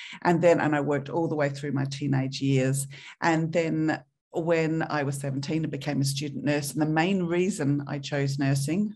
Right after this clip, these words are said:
was because we got paid as a student. And we had to move out into the nursing quarters. And I used to love, every Friday would go to the pay office. Like, I started my nursing training in nineteen eighty-three. So it was a long time ago, but we used to get a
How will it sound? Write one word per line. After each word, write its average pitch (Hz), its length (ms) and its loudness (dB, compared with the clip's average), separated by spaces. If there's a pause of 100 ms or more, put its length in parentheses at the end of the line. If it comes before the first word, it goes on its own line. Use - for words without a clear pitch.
was 139 200 -6
because 139 360 -8
we 143 60 -4
got 139 240 -6
paid 123 400 -4 (260)
as 139 180 -4
a 131 40 -6
student. - 640 -6 (420)
And 165 440 4 (220)
we 165 100 -2
had 165 180 -2
to 165 100 -8
move 147 200 0
out 160 340 0 (120)
into 139 180 -4
the 139 80 -6
nursing 139 340 0
quarters. 175 560 0 (420)
And 165 180 2
I - 20 4
used 170 220 -2
to 165 80 -4
love, 160 420 2
every 165 260 -2
Friday 151 440 -2
would 139 240 -2
go 151 160 0
to 151 120 -10
the 160 60 -6
pay 139 240 -4
office. 135 380 -2
Like, 139 340 0
I 160 60 -4
started 147 280 -4
my 139 80 2
nursing 131 300 0
training 135 260 -2
in 135 80 2
nineteen 135 320 0
eighty-three. - 520 -8
So - 140 -10
it - 20 -6
was - 100 -6
a 214 40 0
long 196 140 0
time 160 200 -2
ago, 135 160 0
but 139 120 -8
we 160 100 -6
used 160 200 -6
to 170 60 -6
get 156 100 -2
a - 20 -2